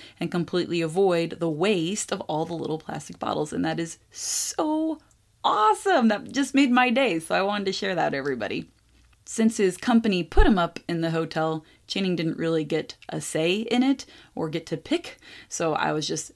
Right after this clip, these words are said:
very impressed and excited that his company picked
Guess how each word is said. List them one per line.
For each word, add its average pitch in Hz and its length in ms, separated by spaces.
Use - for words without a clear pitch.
very 165 340
impressed 165 580
and 165 120
excited 156 680
that 175 140
his 180 120
company 202 460
picked - 400